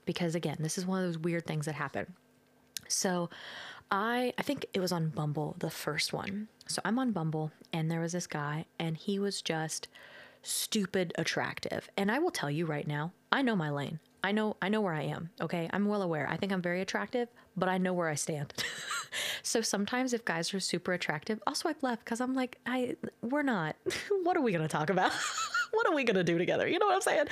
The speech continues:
So I remember seeing him being like, "Wow, that man's really attractive." And I was like, "You know what? Fuck it. I'll swipe right." And I literally, I don't even know, I might have even said it out loud, but I was like,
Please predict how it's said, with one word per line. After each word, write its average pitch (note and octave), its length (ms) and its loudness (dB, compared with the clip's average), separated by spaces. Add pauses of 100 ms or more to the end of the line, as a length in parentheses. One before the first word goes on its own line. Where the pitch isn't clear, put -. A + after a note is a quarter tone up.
(440)
So A#3+ 480 0 (260)
I A3 80 2
remember A#3 280 2
seeing G#3+ 280 0
him F3+ 160 2
being E3+ 140 0
like, E3 180 -2
"Wow, D3 160 -2
that D3+ 140 -2
man's D#3+ 260 -2
really C3 200 0
attractive." - 500 -2
And F#3 100 0
I - 20 2
was F#3 100 -2
like, F#3 160 -6
"You B3 60 -2
know B3 100 2
what? A#3+ 260 -2 (220)
Fuck - 240 -2
it. - 100 -6 (200)
I'll G3 100 4
swipe F3+ 300 -2
right." D3 200 -2 (340)
And F3+ 100 -2
I G3 120 -2 (140)
literally, A3 580 2
I - 80 -2
don't A3 100 2
even A3 160 2
know, F#3+ 100 2
I F3+ 60 2
might G#3 160 2
have A#3 100 0
even G#3 180 0
said F3 180 -2
it E3+ 100 -2
out D3+ 160 -2
loud, D3+ 220 -2
but D3+ 80 -2
I D3+ 60 -2
was D#3 120 -4
like, D#3 200 -4